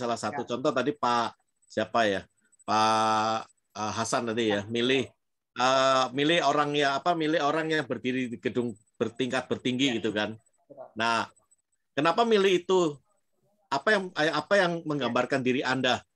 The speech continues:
Speaker 1: Itu bisa, bisa digali lebih
Speaker 2: Ya.
Speaker 1: dalam lagi.
Speaker 2: Ya.
Speaker 1: Ya,
Speaker 2: Menunjukkan
Speaker 1: karena
Speaker 2: personality. Ya.
Speaker 1: ya, ber-, dari personality-nya benar.
Speaker 2: Betul.
Speaker 1: Jadi kalau saya lihat begini nih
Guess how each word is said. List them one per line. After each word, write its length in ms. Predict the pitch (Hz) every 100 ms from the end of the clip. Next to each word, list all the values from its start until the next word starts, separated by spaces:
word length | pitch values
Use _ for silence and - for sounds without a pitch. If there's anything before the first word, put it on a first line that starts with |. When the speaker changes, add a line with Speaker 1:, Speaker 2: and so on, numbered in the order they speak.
| _ -
Speaker 1:
Itu 200 | 127 220
bisa, 320 | 170 - 151
bisa 240 | 143 135 147
digali 320 | 135 139 151
lebih 280 | 156 135 123
Speaker 2:
Ya. 120 | 123
Speaker 1:
dalam 160 | 127 139
lagi. 400 | 143 120 107 - _ _ _ -
Speaker 2:
Ya. 200 | 135 - 117 107
Speaker 1:
Ya, 240 | 101 98 98
Speaker 2:
Menunjukkan 80 | 170
Speaker 1:
karena 240 | 139 196 170
Speaker 2:
personality. 340 | 180 180 190 147 -
Ya. 180 | 139 131 _ _ - 208 -
Speaker 1:
ya, 200 | 160 175 160
ber-, 80 | 156
dari 180 | 139 147 151
personality-nya 680 | 156 151 156 160 165 165 147
benar. 340 | 127 127 120 107 110 _ _
Speaker 2:
Betul. 220 | 151 135 - -
Speaker 1:
Jadi 140 | 113 185
kalau 240 | 175 175
saya 500 | 151 147 175 190 139 147
lihat 320 | 143 160 147 -
begini 320 | 110 113 190
nih 140 | 214